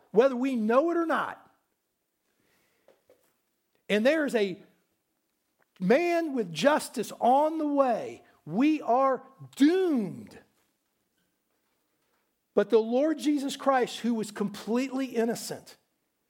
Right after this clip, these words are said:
without fault, he will be stepping forward. Take the guilt on himself. He will offer himself in our place on the cross of Calvary.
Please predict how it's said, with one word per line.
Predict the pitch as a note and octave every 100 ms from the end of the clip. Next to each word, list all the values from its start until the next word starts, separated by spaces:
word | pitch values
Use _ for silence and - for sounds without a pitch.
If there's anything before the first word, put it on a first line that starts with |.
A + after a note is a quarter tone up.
| _ _
without | G3+ A#3 C4 B3 B3 -
fault, | B3+ A#3+ G#3+ - - _
he | - - B3 C#4+ D4
will | C#4 C4+
be | B3+ A#3
stepping | - B3+ A#3+ B3 A#3
forward. | G#3+ A3+ A3+ A3 E3+ B2 - _ _ _ _ _ _ _ _ -
Take | G3 B3 B3+
the | A3+
guilt | F3+ D3+ F3 B3 C#4 C#4 -
on | G#3 A3+
himself. | G3 A#3+ - G3+ B2+ G2 - _ _ _ _ _ _ _ _ _ -
He | A3+
will | B3 A3+
offer | A3+ B3 C4 - G#3+
himself | D#3+ A3 - - B3 B3+ B3 - G#3+
in | G#3+
our | G#3 G3+ G#3+
place | - A#3 G#3 C#3 - - - - _ _ _ _ _ _ _
on | F#3+
the | F3+
cross | - G3 G3+ G#3+
of |
Calvary. | - F#3 F3 C#3+ B2+